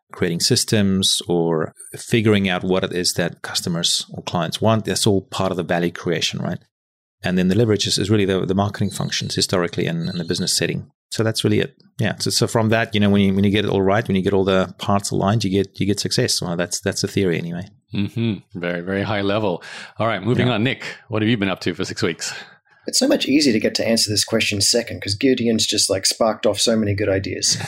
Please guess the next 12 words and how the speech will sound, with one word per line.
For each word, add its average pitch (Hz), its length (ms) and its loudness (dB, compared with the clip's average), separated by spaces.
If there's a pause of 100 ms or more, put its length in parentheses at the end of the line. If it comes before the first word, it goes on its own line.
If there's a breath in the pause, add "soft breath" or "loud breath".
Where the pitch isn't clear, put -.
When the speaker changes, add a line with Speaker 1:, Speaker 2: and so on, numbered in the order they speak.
(100)
Speaker 2:
<laughs> - 520 -2 (720 loud breath)
Speaker 3:
I've 196 160 4
been 185 160 6
doing 147 420 4
three 151 360 2
things. 107 420 2
I've 147 160 2
been 131 380 4 (160)
training 156 500 2
for 110 180 2
a 101 60 4
marathon 151 600 4